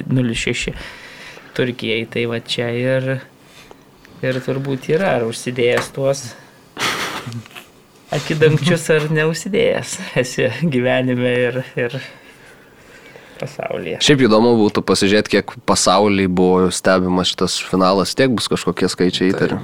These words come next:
Speaker 3: buvo prognozuojama, kad keturi milijardai žiūrės, bet, e, <clears throat> mačiau, ten juokėsi iš amerikiečių, kad jie ten didžiuojasi savo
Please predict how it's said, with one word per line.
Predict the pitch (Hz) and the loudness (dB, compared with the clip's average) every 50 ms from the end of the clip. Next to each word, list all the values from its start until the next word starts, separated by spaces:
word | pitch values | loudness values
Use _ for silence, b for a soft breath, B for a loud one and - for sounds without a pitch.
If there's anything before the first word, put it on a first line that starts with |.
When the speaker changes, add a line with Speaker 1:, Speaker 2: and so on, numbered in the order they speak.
| - 127 123 | -10 -8 -2
Speaker 3:
buvo | 127 117 113 - | 0 0 0 0
prognozuojama, | 110 107 107 110 104 104 107 107 107 104 104 | 0 0 0 0 0 2 2 2 2 2 0
kad | 107 98 - | -2 -2 -2
keturi | 104 98 107 101 101 104 104 | -2 0 0 0 2 2 2
milijardai | 104 101 98 98 98 95 101 110 107 107 | 2 2 4 4 2 2 0 -2 -2 -2
žiūrės, | 107 107 107 110 113 110 113 | 0 0 2 2 0 0 -2
bet, | 110 113 113 - - - | -2 -4 -4 -6 -8 -14
e, | - 107 113 113 113 113 - - 123 - 214 - | -8 -4 -2 -2 -2 -2 -4 -8 -2 0 0 2
<clears throat> | - - 185 180 156 135 113 104 | 4 2 4 4 4 4 2 0
mačiau, | 104 - 107 101 - | 0 0 -2 0 0
ten | 98 98 101 | 0 2 2
juokėsi | 107 104 101 - 92 - 92 | 2 2 2 0 -4 -4 -4
iš | - - | -2 0
amerikiečių, | 98 101 98 95 - 117 110 - - - | 0 0 0 0 0 0 0 0 -2 -4
kad | 95 95 87 | -4 -2 -2
jie | 80 - | -2 -2
ten | 92 90 95 98 101 | -2 -2 0 0 0
didžiuojasi | 95 101 104 104 98 95 - 78 - | 0 2 2 2 2 0 -2 -6 -6
savo | - 104 104 104 98 92 | -4 -2 0 0 0 0